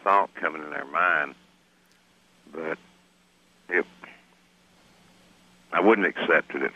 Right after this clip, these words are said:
first, because I tried to come up with scenarios of how they got in the ditch, like they were hit with the artillery when it came in, or when the Americans came through, they just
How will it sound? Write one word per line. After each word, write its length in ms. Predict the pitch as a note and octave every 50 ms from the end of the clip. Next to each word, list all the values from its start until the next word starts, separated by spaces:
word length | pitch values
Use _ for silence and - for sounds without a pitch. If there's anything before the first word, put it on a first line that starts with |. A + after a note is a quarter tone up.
| -
first, 300 | - E2+ C#2+ C2 - - - - - - _ _ _ _ _ _ _ _ _ _ _ _ _ _ _ _ _ _ _ - - - - - - - _ _ _ _ _
because 360 | - - - F2+ E2+ E2+ D#2+ - -
I 80 | C#2 E2
tried 260 | - - G#2 F#2 F2+
to 80 | - E2
come 160 | - G2 F#2
up 140 | F2 - -
with 100 | - - - -
scenarios 760 | E2+ E2 F2 F#2 G2 G2 F#2 E2+ D#2 D2+ D2 C#2+ D2 C#2+ C#2
of 80 | C2+ -
how 220 | - E2+ D#2+ D2+
they 140 | C#2 D2 C#2+
got 240 | - D2+ D2 - G1+
in 60 | -
the 80 | C2
ditch, 320 | C2 C2 D2+ D#2 D2+ - - -
like 200 | D#2 C#2+ C#2 -
they 100 | D2 C#2
were 120 | C2+ D2
hit 240 | C#2 D2 E2+ - -
with 180 | B1 C#2 D2+ -
the 60 | -
artillery 680 | - C#2+ D2+ C#2+ - - - E2 D#2 D#2 D2+ D#2 D2+ D2
when 180 | C#2+ C#2+ C#2+
it 160 | D2+ C#2+ -
came 300 | - - D2+ D2 C#2+ C#2
in, 340 | C#2+ C#2+ C#2 C#2 C#2 C#2 C#2 - - _ _ _ _ _ _ _ _ - - - - _ _ _ _
or 440 | - F2 E2+ E2 E2 D#2+ D#2+ D2+ C#2 - - _ _ _ _ _ _ _ _ _ _ _ _ _ _ _
when 140 | A2+ G#2+ F#2+
the 40 | F#2
Americans 480 | F2+ F2 E2+ E2+ F2 E2 - F2 E2 D#2 - -
came 260 | - F2 E2 D#2+ D2+
through, 280 | - F2 E2 E2 D#2+ D2
they 220 | D2 D2 C#2+ C2 -
just 120 | - -